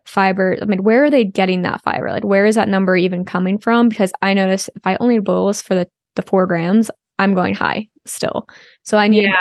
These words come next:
Speaker 1: I've, like, had to strategize a little bit of, like, okay, how does this actually affect me and my blood sugars?
Speaker 2: Yeah. So the fiber could be, a lot of them use, like, wheat gluten, which is, like, a higher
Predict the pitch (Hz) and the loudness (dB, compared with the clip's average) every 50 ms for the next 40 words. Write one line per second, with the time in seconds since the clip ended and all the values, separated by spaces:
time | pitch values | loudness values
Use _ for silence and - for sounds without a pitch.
0 | 185 190 196 190 190 202 190 180 - - 185 185 180 - 185 - - - 180 180 | 0 0 -2 -2 -2 -2 -2 -2 -2 -2 -2 -2 -2 -4 -8 -8 -4 -4 -2 -2
1 | 185 180 180 175 180 180 - 180 185 185 190 185 175 - - 185 180 - 202 - | -2 -2 -2 -2 -2 -2 -4 -2 -4 -2 -2 -2 -4 -2 -2 -4 -4 -4 -6 -4
2 | - 196 185 185 180 - - - 190 185 185 190 190 208 185 - - _ - - | -2 -2 -2 -2 -4 -6 -6 -2 0 2 2 2 2 0 -2 -4 -6 _ -4 -4
3 | - 185 - - - 196 185 180 180 185 - - - - - - 190 175 170 165 | -4 -4 -6 -4 -2 0 0 0 0 -2 -4 -6 -6 -6 -6 -4 -2 -2 0 0
4 | 175 190 _ _ _ _ _ _ _ _ _ _ _ _ _ _ _ _ _ _ | -2 -4 _ _ _ _ _ _ _ _ _ _ _ _ _ _ _ _ _ _
5 | _ - - 190 180 - - - - - - - - - - - - - _ _ | _ -4 -2 -2 0 0 -2 -2 -4 -4 -4 -6 -4 -4 -6 -6 -10 -18 _ _
6 | _ _ _ _ _ _ _ _ _ _ - 226 220 226 220 214 202 202 208 - | _ _ _ _ _ _ _ _ _ _ -4 0 0 2 2 2 0 -2 -4 -4
7 | - 262 233 262 254 - 262 233 247 269 269 349 349 - - 311 302 226 214 247 | -4 -2 -2 -2 0 0 0 0 0 0 0 -2 -4 -4 -4 -4 -2 -2 0 2
8 | 247 240 233 - 214 214 220 226 254 294 285 339 320 302 254 226 233 233 233 233 | 2 2 2 2 2 2 2 2 2 2 0 0 0 0 -2 -2 -2 -2 -2 -2
9 | 233 220 226 220 196 190 - _ - 190 185 214 214 220 226 - _ _ _ _ | -4 -4 -4 -6 -6 -6 -6 _ -16 -12 -10 -8 -6 -6 -6 -8 _ _ _ _
10 | - 202 180 202 180 190 196 196 - 220 226 226 233 233 233 233 233 226 220 202 | -10 -6 -6 -4 -2 -2 -4 -4 -2 -2 -2 0 0 0 0 0 0 0 0 -2
11 | 190 196 - 196 190 180 180 - - 196 190 190 190 190 185 - - - 196 190 | -2 -4 -4 -6 -6 -6 -8 -4 -2 0 2 2 2 0 -2 -8 -8 -8 -8 -6
12 | - - 202 202 202 196 196 196 196 190 - | -4 -2 -2 0 0 0 0 -2 -2 -4 -6